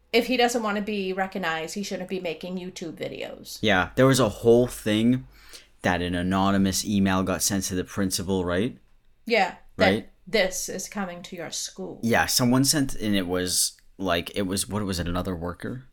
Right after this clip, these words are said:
Speaker 1: Yeah.
Speaker 2: It was
Speaker 1: That
Speaker 2: another
Speaker 1: was friends
Speaker 2: worker
Speaker 1: with him.
Speaker 2: that was friends with the principal, and she sent an anonymous email saying, "This is what's coming to your school." And it was a video of me doing this cinnamon challenge.
Speaker 1: Yeah,
Speaker 2: Like,
Speaker 1: and the, the principal's like,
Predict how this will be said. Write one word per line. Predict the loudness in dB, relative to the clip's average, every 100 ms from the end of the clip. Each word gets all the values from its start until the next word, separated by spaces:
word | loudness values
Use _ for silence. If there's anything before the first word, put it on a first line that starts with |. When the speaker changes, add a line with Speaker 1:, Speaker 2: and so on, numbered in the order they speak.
| -10
Speaker 1:
Yeah. | -8 -8 -10 _ -4
Speaker 2:
It | 2
was | 4
Speaker 1:
That |
Speaker 2:
another | 6 8 6
Speaker 1:
was | 6
friends | 4 4 2
Speaker 2:
worker | -2
Speaker 1:
with | -2
him. | -10 -18 -18 0
Speaker 2:
that | 0
was | 2 0
friends | 2 2 2
with | 0
the | -2
principal, | -2 -2 -2 -2
and | -2
she | 0
sent | 0 0 0
an | 0
anonymous | 2 4 4 2 0
email | 0 2 2 0
saying, | -4 -4 -2 -2 -6 -10 -16 -16 -18 -16 -2
"This | 4 4
is | 4
what's | 0 0
coming | 2 4 6 4
to | 2
your | 0
school." | 0 2 4
And | 4
it | 4
was | 4
a | 4
video | 4 4 2
of |
me | 2 4
doing | 6 6
this | 8
cinnamon | 6 6 4 2 0
challenge. | -2 -4 -4 -10 -8
Speaker 1:
Yeah, | 2 2 2 6
Speaker 2:
Like, | 8 8
Speaker 1:
and | 6 -2
the, |
the | 0
principal's | 0 0 -2 -2 0
like, | -2 -2